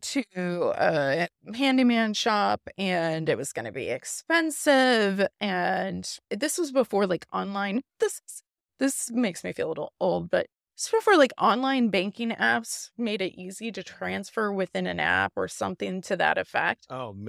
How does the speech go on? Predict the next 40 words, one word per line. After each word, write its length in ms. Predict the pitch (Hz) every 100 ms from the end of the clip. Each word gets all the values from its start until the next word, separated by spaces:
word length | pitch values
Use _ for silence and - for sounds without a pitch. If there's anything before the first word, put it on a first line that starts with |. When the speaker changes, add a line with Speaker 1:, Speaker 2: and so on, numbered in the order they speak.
| 123
Speaker 1:
And 180 | 254 220
Speaker 2:
man. 20 |
Speaker 1:
so 240 | - 311 302
I 80 |
remember, 720 | 294 302 285 311 392 427 403 330
like, 400 | 262 240 233 - -
"Oh, 420 | 240 247 262 262
I 120 | -
was 220 | 233 240 -
going 460 | 247 233 254 269
to 680 | - 269 240 233 220 214 - _ _
pay 260 | - 233 240
to 100 | 220
fix 360 | - 254 -
this 200 | - 226 -
car. 360 | 170 165 165
It 80 | 71
was 120 | 175
gonna 180 | 196 190
be 440 | 185 190 190 175 -
so 240 | - 185
much. 240 | 175 165 180
It 20 |
was 180 | 165 170
ridiculously 1080 | 170 165 160 - 160 156 - - - 165 165
expensive." 580 | 156 - - - - - _ _ _ _ _ _ -
And 180 | 240 226
so 440 | 320 226 214 202 -
I 140 | 254
was 200 | 262 220
like, 180 | 214 -
"Oh," 260 | 240 262 233 - _
but, 220 | - 214 - -
and 160 | - 214
I 40 |
had 180 | 208 208
money 260 | 196 196 196
in 100 | 202
my 140 | 196
savings, 760 | 190 - 320 330 311 294 277